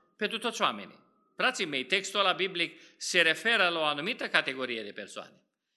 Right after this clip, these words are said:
A unor oameni care au o relație personală cu Dumnezeu, a unor oameni care îl privesc pe Dumnezeu cu teamă și reverență sfântă. De aceea,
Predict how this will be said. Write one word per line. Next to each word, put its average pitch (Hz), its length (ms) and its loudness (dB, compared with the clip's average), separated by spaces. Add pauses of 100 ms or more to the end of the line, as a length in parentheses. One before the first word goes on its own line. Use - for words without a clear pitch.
(140)
A 156 120 4
unor 175 260 4
oameni 226 260 8
care 190 160 10
au 214 80 6
o 208 40 4
relație 202 440 6
personală 190 680 4
cu 220 100 -8
Dumnezeu, 170 480 -4 (380)
a 175 120 4
unor 190 240 2
oameni 247 300 6
care 214 180 10
îl 190 80 2
privesc 180 440 4
pe 226 80 0
Dumnezeu 202 400 2
cu 190 160 -2
teamă 220 680 4
și - 160 0
reverență 170 540 4
sfântă. 226 580 -4 (380)
De 185 200 8
aceea, 214 680 8